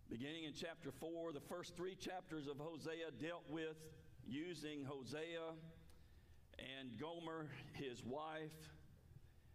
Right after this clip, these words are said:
and their three children, Jezreel, Lo-Ruhamah, and Lo-Ami,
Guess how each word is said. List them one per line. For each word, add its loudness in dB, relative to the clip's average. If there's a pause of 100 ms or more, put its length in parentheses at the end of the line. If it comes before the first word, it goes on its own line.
(200)
and -2
their 0
three 2
children, 2 (380)
Jezreel, 2 (340)
Lo-Ruhamah, 2 (280)
and 0
Lo-Ami, 2